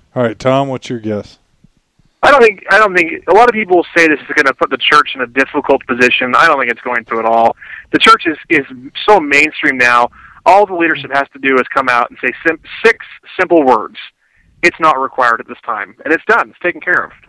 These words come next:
Speaker 2: And nobody has to worry about it.
Speaker 1: Does a contraction count as one word or two?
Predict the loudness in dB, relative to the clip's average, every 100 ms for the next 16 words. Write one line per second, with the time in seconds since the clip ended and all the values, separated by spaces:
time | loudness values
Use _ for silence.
0 | -16 -4 0 0 0 -2 -6 -4 -4 -8
1 | -10 _ _ _ _ _ _ _ _ _
2 | _ _ _ _ -6 -4 -4 -2 2 2
3 | 2 -4 -2 -2 -2 -4 -4 0 0 0
4 | -6 -4 -2 -2